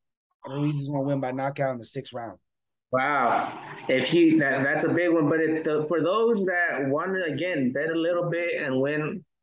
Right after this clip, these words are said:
Speaker 2: a lot of money, um, you can take Ortiz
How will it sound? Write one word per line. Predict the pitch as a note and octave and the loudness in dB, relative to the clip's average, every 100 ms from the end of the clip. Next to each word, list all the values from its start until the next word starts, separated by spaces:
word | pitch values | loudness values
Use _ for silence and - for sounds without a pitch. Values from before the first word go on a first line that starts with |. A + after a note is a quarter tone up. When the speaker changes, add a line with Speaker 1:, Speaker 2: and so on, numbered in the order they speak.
| _ | _
Speaker 2:
a | A#2+ | -2
lot | B2+ D3 | 0 0
of | C3+ | 2
money, | C#3 D#3+ E3 F3+ F3 _ _ _ _ | 2 2 0 0 -4 _ _ _ _
um, | C#3 C3+ C3 B2 A#2+ - _ - | -4 0 2 4 2 0 _ 0
you | D3 | 4
can | G3 | 4
take | F#3+ A3 G#3+ | 4 4 4
Ortiz | G3+ F3+ G3 A3+ C4 G#3 C3 - | 2 0 2 2 4 4 2 0